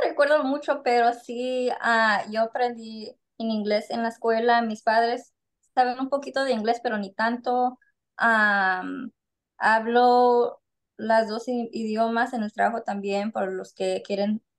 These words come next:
saber eso también. Am, mi mamá sí, más o menos entiende inglés, pero no habla así fluente, y mi papá también igual. Pero sí, yo hablo los dos.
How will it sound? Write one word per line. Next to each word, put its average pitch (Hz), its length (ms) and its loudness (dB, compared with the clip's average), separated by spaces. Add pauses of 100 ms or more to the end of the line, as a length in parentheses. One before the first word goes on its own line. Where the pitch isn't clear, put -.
(100)
saber 190 360 4
eso 202 220 -2
también. 196 540 -4
Am, 190 680 0 (640)
mi 233 160 4
mamá 240 340 2
sí, 262 800 -4
más 240 260 2
o 262 60 0
menos 262 320 0
entiende 226 420 -2
inglés, 220 520 -4
pero 196 200 -2
no 190 180 -6
habla 190 220 0
así 196 300 -10
fluente, 190 640 -8
y 214 80 -8
mi - 120 -6
papá - 280 -2
también 190 320 -2
igual. 185 460 2 (520)
Pero 214 280 4
sí, 220 220 -4
yo 214 180 4
hablo 208 260 2
los 208 220 -4
dos. 196 520 0